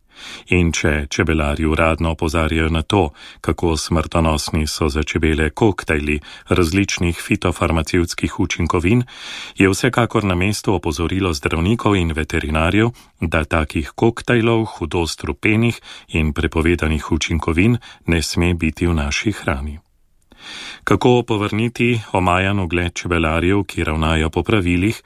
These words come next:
in so imeli v tem prazničnem času izjemen upad prodaje medu in medenih izdelkov, je vsekakor naslednje vprašanje, ki pa terja tudi širši pogled.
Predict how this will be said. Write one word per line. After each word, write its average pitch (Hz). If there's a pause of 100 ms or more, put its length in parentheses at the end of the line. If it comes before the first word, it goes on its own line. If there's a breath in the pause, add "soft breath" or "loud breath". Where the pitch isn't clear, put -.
(340 loud breath)
in 101
so 92
imeli 82
v 80
tem 78
prazničnem 78
času 80 (320 loud breath)
izjemen 87
upad 82
prodaje 80
medu 82
in 92
medenih 82
izdelkov, 90 (320 loud breath)
je 87 (120)
vsekakor 90 (260 loud breath)
naslednje 82
vprašanje, 80 (280 loud breath)
ki -
pa 80
terja 82
tudi 87
širši 90
pogled. 85